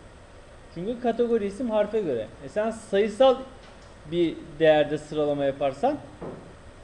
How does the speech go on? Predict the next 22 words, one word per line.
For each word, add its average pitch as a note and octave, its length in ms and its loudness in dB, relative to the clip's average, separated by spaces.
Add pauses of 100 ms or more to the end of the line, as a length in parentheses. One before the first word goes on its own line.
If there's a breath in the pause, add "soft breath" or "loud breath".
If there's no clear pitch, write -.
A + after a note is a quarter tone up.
unit F3+ 300 -4
price C#3 300 0
olduğu C3 200 -6
gibi B2 340 -6 (1200)
sayısal F#3 320 0
olarak, C#3+ 400 2
e, - 540 -18 (800)
sıralama A2+ 360 -6
yapar. G#2+ 240 -12 (320)
Yani F#3+ 300 -2
şurada A3+ 300 2
harf A#3+ 280 2
olarak F3+ 360 4 (2250)
A'dan F#3 1040 0
başlar. F3 400 -4 (920)
Öteki G3 320 -2
rakam G3+ 300 2
olarak D#3+ 320 2
birden D#3+ 360 0
başlar. A2+ 260 -6
Öyle C3+ 200 -4
düşünün. A2 280 -18